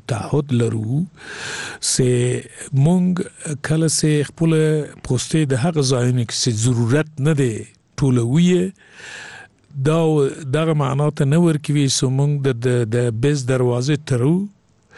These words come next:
او هلته هیڅوک نه داخل کیږي او نه خارج کیږي.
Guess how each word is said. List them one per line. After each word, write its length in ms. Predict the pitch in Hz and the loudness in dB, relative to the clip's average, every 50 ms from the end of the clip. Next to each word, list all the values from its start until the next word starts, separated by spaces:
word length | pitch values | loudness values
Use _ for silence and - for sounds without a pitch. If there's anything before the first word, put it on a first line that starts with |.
| - - - - - _ _ - | -20 -18 -18 -20 -20 _ _ -2
او 140 | - 131 127 | 0 0 0
هلته 360 | 113 120 156 156 147 151 165 151 143 147 | 0 0 0 0 0 0 0 2 2 2
هیڅوک 280 | 143 143 - - 143 135 | 0 -2 -2 -2 -2 0
نه 200 | 131 135 139 139 | 0 0 0 0
داخل 440 | 123 123 131 123 117 - - 117 113 | 0 0 -2 -2 -2 -2 -2 -4 -4
کیږي 520 | 113 - - 151 160 156 170 185 190 196 180 160 | -4 -2 0 0 0 2 2 2 2 2 2 0
او 100 | 156 156 | 0 2
نه 380 | 147 156 156 156 165 180 180 - | 2 2 2 2 0 0 -2 -6
خارج 380 | - - 143 131 127 127 120 - - - | -6 -4 -4 -2 -2 -2 -4 -4 -4 -2
کیږي. 400 | 139 135 127 123 123 120 117 120 | 0 0 0 0 -4 -4 -4 -6